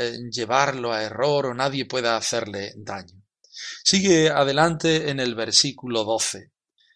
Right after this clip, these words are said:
Del mismo modo, donde quiera que se encuentren los nombres y palabras escritas del Señor. Bien, si la Eucaristía, por una parte, es la presencia real del cuerpo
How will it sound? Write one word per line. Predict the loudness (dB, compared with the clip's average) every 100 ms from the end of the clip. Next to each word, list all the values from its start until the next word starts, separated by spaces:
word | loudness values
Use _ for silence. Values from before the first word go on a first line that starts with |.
| _ _
Del | -12 -2
mismo | 2 2 2
modo, | 2 4 2 -2 -8 _ _ -16
donde | -4 -2 -2 -6 -6
quiera | -2 2 4 4 0
que | -2
se | -2 -2
encuentren | -6 -2 -2 -2 -4 -6 -6 _ _
los | -6 -2 0 -2
nombres | 0 2 2 0 -4 -6 -8 -14 _
y | -4 0
palabras | 0 4 4 4 -2 -4 -8 _ -4
escritas | 0 2 2 0 0 -4 2
del | 2 4
Señor. | 2 2 -4 -4 -6 _ _ -20 -18 -14
Bien, | -4 -4 -6 -14 -10 -2
si | 2
la | 4
Eucaristía, | 2 2 -2 -2 -4 2 4 4
por | 4
una | 2 0 2
parte, | -2 -2 -12 -14 -10 0
es | 4
la | 4
presencia | 4 2 2 2 0 -4 -4 -4 -6 -6
real | -4 0 4 4 2 0
del | -4 -4
cuerpo | 2 4 4 0 -10 -10